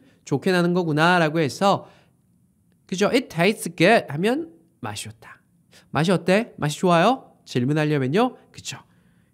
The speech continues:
의문문으로 바꿔주시면 되겠고, "Does it taste good?" 이라고 해주시면 완벽하겠다. "Does it taste good?" "Does it taste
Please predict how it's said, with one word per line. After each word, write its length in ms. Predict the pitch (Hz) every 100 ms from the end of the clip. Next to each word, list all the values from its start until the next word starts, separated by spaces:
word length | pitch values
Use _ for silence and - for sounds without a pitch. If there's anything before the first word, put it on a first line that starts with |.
| _ _ _ _
의문문으로 560 | 123 127 147 170 170 156
바꿔주시면 500 | 123 143 143 151 151
되겠고, 840 | 165 160 - 175 202 214 175 - -
"Does 380 | 139 143 147
it 240 | 214 233 -
taste 500 | 143 143 165 165 160
good?" 440 | 139 151 247 - - -
이라고 560 | 117 120 151 269 - _ _ -
해주시면 400 | - 123 147 151
완벽하겠다. 720 | 113 139 170 180 - 180 113 - _ _
"Does 220 | 147 175
it 140 | 262 262
taste 440 | 156 160 180 175
good?" 460 | 131 135 226 240 - _ _ _ _ _ _ _
"Does 520 | 113 131 143 135 - _ _ -
it 320 | 240 247 - _ _ _
taste 640 | - 147 151 185 190 -